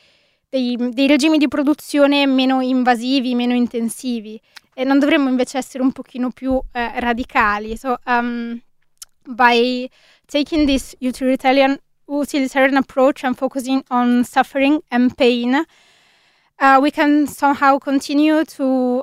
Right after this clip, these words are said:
uh, justify, uh, humane use of animals. And shouldn't we be more radical and, uh, reject the use of animal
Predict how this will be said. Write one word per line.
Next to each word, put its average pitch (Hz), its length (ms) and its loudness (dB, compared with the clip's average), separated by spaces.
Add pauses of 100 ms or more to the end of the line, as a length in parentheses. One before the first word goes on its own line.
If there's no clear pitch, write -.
uh, 247 380 2 (100)
justify, 262 920 2 (140)
uh, 233 280 2
humane 269 460 2
use 254 220 -2
of 233 140 -6
animals. 233 520 -8 (180)
And 240 480 0 (440)
shouldn't 269 500 0
we 254 380 0 (600)
be 240 280 -4
more 233 200 -2
radical 240 600 -2 (200)
and, 233 680 -2 (460)
uh, 233 280 2
reject 240 460 0
the 226 340 -8 (160)
use 269 260 -2 (120)
of 220 140 -6
animal 214 400 -8